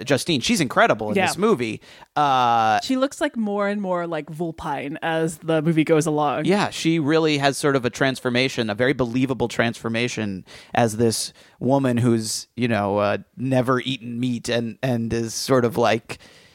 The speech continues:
Speaker 1: uh, <laughs> it takes, it takes a hold of her and, uh, has some really, really good scenes throughout the movie. So it's not like I'm saying any of these parts were bad. I just, I don't know. They felt a little,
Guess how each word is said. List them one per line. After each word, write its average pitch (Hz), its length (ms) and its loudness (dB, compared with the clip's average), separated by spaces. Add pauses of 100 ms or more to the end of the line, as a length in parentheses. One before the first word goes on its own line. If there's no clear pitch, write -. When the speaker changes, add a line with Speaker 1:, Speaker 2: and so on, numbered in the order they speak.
(300)
Speaker 1:
uh, 110 380 2
<laughs> - 80 -6
it - 240 -2
takes, - 320 -4
it - 160 -8
takes - 300 -2
a - 60 -4
hold 143 300 0
of 127 80 -4
her 123 260 0
and, 117 260 -6
uh, 110 420 0 (800)
has 147 200 -2
some 117 300 -4
really, 135 320 2
really 131 260 0
good 120 180 -4
scenes 170 280 -8
throughout 139 320 0
the 139 80 -8
movie. 147 400 -4 (640)
So 233 180 0
it's - 180 -2
not 262 220 -4
like 269 220 0
I'm 185 100 2
saying 214 380 0
any 214 180 0
of 196 60 2
these 175 180 -4
parts - 300 0
were 139 100 4
bad. 202 560 0
I 220 60 0
just, - 260 -2
I 202 80 -2
don't 254 100 2
know. 254 120 0
They 156 100 0
felt 196 400 -4
a 170 60 0
little, 160 580 0